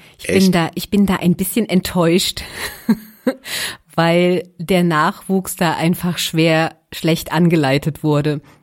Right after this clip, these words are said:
Speaker 1: Ich finde, wenn man so sagt, und jetzt kommt die nächste Generation auf den Wagen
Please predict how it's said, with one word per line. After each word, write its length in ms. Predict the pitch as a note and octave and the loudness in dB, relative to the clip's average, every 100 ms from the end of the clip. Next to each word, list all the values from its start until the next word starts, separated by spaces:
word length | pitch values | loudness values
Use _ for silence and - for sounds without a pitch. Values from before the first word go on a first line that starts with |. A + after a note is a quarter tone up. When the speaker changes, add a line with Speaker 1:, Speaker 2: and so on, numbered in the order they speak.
| - | -18
Speaker 1:
Ich 140 | - | -8
finde, 440 | - G#3 G#3 G#3 A3 - - - - | 0 2 4 2 -2 -12 -20 -20 -6
wenn 180 | D#3 F3 | 2 4
man 180 | E3 E3 | 4 2
so 80 | D#3 | 0
sagt, 340 | D#3+ F3 - | 0 -2 -2
und 100 | F#3 | 0
jetzt 260 | D#3+ F#3 - | 0 0 -2
kommt 220 | F#3+ F#3 | -2 2
die 60 | |
nächste 420 | E3 E3 - - E3+ | 2 2 -2 -4 0
Generation 600 | D3+ D3 D3 - D#3 D#3+ | 2 2 0 0 0 0
auf 200 | C#3+ - | -2 0
den 200 | D3 C#3+ | 2 2
Wagen 540 | C#3 C#3 C#3+ D#3+ F#3+ | 2 2 2 2 0